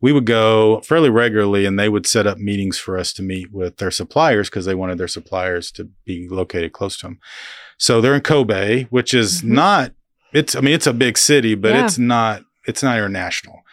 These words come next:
Speaker 2: Right.
Speaker 1: And, and we were in Osaka, and Osaka
Speaker 2: Mm-hmm.
Speaker 1: is a little more international, but not like Tokyo and the Tokyo region. So that's where we were.
Speaker 2: Yeah.
Speaker 1: And, um, um, so we were,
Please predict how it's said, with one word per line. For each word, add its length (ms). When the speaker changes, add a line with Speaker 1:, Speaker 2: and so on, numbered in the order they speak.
Speaker 2:
Right. 260
Speaker 1:
And, 260
and 300
we 80
were 140
in 80
Osaka, 580
and 80
Osaka 360
Speaker 2:
Mm-hmm. 80
Speaker 1:
is 100
a 100
little 200
more 180
international, 560
but 200
not 380
like 320
Tokyo 480
and 100
the 60
Tokyo 380
region. 320
So 160
that's 240
where 80
we 100
were. 60
Speaker 2:
Yeah. 260
Speaker 1:
And, 360
um, 420
um, 480
so 160
we 120
were, 320